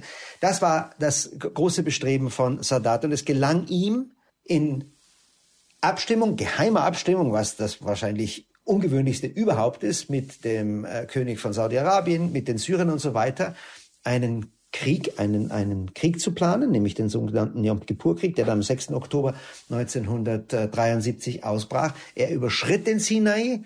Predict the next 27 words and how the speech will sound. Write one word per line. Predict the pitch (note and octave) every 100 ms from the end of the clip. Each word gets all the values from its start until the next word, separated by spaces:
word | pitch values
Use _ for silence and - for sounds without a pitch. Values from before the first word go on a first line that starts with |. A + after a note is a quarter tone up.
| - -
Er | D3+
kam | C3+ F#3+
übrigens | F#3 D#3+ C3+
gar | D3 B2
nicht | C3+
so | D3
wahnsinnig | B2+ B2+ C3+ A#2+
weit. | B2 E3 F3 -
Die | D3+
Israelis | D3 C#3+ D3 B2+ -
schlugen | - D#3+ C#3+ C#3 C3 C3+
relativ | C#3 D#3 E3+ D#3+
schnell | D3+ D#3+
zurück. | D3 D#3 - - -
Aber | C#3+ C#3+
er | D3 C3
versetzte | D3+ A#2 F#3+ G#3+ -
den | D3+ C#3+
Israelis | D3+ C3 C3 F3 F3+ E3+ - - - _
einen, | C#3+ C#3 C3+ B2 A2 G#2+ _ -
einen | A#2+
psychologischen | A#2 C#3 - E3 A3+ F3 E3+
Schock, | - F#3 - - - _ _ _ _ _ _ _ _ _ -
der | G#2
nur | B2+ G#3
mit | D3+
dem | A#2+ G#2